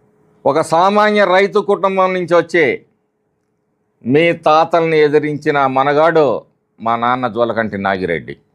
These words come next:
పార్టీ లేదు, ఒకటే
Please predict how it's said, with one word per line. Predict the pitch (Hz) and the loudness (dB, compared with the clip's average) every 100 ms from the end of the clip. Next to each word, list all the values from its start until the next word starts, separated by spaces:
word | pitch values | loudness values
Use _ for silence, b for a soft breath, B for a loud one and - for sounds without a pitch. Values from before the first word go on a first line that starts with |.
| _ _ _ _ _ _ _ _ _ _ _ _ _ - 196 196 | _ _ _ _ _ _ _ _ _ _ _ _ _ 0 0 2
పార్టీ | 190 170 170 156 | 0 0 -4 -2
లేదు, | 156 113 - _ _ _ _ _ _ _ _ | -2 -4 -12 _ _ _ _ _ _ _ _
ఒకటే | 113 139 180 | -2 0 2